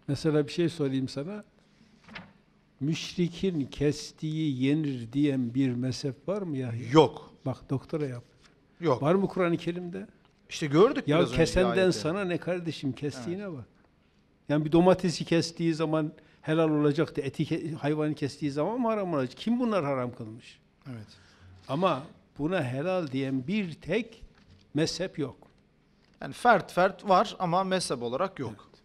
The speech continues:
Speaker 1: Fertler
Speaker 2: Veya
Speaker 1: eski-,
Speaker 2: işte
Speaker 1: eskiler var. Eski, yenilerden
Speaker 2: Hayır.
Speaker 1: var mı?
Speaker 2: Yenilerden de var yani birkaç kişi böyle ama nadir.
Speaker 1: Yani eski işte sahabe dönemine gidersen var.
Speaker 2: Var.
Speaker 1: Sahabe
Speaker 2: Var.
Speaker 1: döneminde problem yok.
Speaker 2: Var.
Speaker 1: Tabi'in döneminde de,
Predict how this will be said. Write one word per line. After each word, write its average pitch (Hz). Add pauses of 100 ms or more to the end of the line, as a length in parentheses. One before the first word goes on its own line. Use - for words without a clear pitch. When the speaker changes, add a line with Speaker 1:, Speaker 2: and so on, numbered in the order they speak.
(440)
Speaker 1:
Fertler 139
Speaker 2:
Veya 180
Speaker 1:
eski-, 160
Speaker 2:
işte 170
Speaker 1:
eskiler 160
var. 104
Eski, -
yenilerden 139
Speaker 2:
Hayır. 151
Speaker 1:
var 392
mı? 113 (180)
Speaker 2:
Yenilerden 269
de 190
var 196
yani 117
birkaç 117
kişi -
böyle 117
ama 240 (580)
nadir. 165
Speaker 1:
Yani 143
eski 165
işte 156
sahabe 165
dönemine 165
gidersen 160
var. -
Speaker 2:
Var. 147 (500)
Speaker 1:
Sahabe 156
Speaker 2:
Var. 165
Speaker 1:
döneminde 175
problem 214
yok. 120
Speaker 2:
Var. -
Speaker 1:
Tabi'in 165
döneminde 185
de, 127